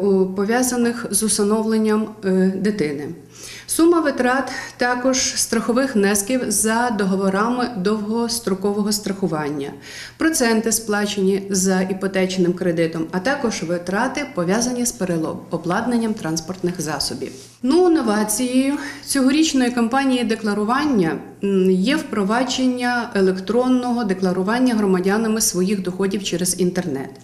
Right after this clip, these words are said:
Громадяни отримали також унікальну можливість, не виходячи з дому, подати декларацію про свої доходи. Е, для користування,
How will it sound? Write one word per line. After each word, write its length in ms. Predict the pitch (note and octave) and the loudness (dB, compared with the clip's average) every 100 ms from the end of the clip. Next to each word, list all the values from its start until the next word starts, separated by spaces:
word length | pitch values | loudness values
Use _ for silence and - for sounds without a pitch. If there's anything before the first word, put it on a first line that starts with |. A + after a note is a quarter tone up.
| - - - - - - | -18 -16 -14 -16 -18 -6
Громадяни 800 | G#3+ C#4+ D#4+ B3+ B3 A3+ A3+ A3 | 0 2 4 4 2 2 0 -2
отримали 460 | F#3+ G#3+ D4+ D#4+ C#4+ | -4 0 4 4 4
також 320 | B3+ C4 C4+ | 0 -2 -2
унікальну 440 | A#3+ A3+ A#3+ C4 B3 | -2 0 0 2 4
можливість, 680 | G#3+ G3 G3+ G#3+ G#3+ - | 2 2 2 4 2 0
не 80 | G#3 | 0
виходячи 520 | G3+ A3+ C#4+ B3+ G#3+ | 0 0 0 2 2
з 100 | F3 | 0
дому, 420 | F3 G3 A#3 A#3+ A3+ | 2 2 4 2 0
подати 340 | F#3+ A3+ B3 | 0 0 0
декларацію 600 | E3+ F3 E3 F#3+ G3+ A3+ | -2 -2 0 0 -2 -4
про 140 | - | -4
свої 300 | E3+ - E3 | -4 -2 -2
доходи. 500 | F#3 F#3 D3 C3+ - - - - - - - - - - | 0 -2 -4 -8 -8 -12 -16 -20 -18 -16 -16 -16 -18 -4
Е, 200 | G3 G3+ | 2 2
для 480 | G3+ B3+ D#4+ E4+ F4 - - | 4 4 4 4 2 -2 -4
користування, 1080 | C4 C4 B3+ C#4 G#3+ G#3+ G3+ G3+ G3 G3 F#3+ | 0 0 0 0 2 4 4 4 2 2 0